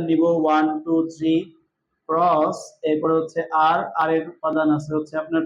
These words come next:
থ্রি। So তাহলে এখন কার্টেসীয় গুণজের নিয়ম তো আমরা জানি, এই, এই প্রথম সেটের একটা উপাদান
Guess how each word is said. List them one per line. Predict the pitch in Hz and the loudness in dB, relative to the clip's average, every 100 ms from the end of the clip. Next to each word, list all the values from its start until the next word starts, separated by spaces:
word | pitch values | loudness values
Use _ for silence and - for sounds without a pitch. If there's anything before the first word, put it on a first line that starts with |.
| - | -4
থ্রি। | 156 156 202 - _ _ _ _ _ | -2 0 0 -6 _ _ _ _ _
So | - 156 | -8 -4
তাহলে | 160 160 165 160 | 0 2 2 2
এখন | 160 175 175 175 - - | 0 0 -2 -4 -14 -4
কার্টেসীয় | 160 - 175 151 175 175 | -4 -2 -4 -2 0 0
গুণজের | 170 170 165 165 | 2 2 2 2
নিয়ম | 160 160 165 160 | 4 4 4 2
তো | 170 156 | 2 2
আমরা | 156 156 151 | 2 2 2
জানি, | 143 143 151 - _ _ _ _ _ _ 143 | 2 2 0 -6 _ _ _ _ _ _ -2
এই, | 139 139 139 - - _ 170 | 2 2 0 -2 -10 _ -2
এই | 170 185 185 - | 0 2 -2 -2
প্রথম | 175 - 196 196 | -2 2 2 2
সেটের | 196 196 202 202 202 - - 170 165 | 0 0 2 4 4 0 -4 -6 -6
একটা | - 185 190 | -4 -2 0
উপাদান | 185 175 180 170 143 | 0 0 0 2 0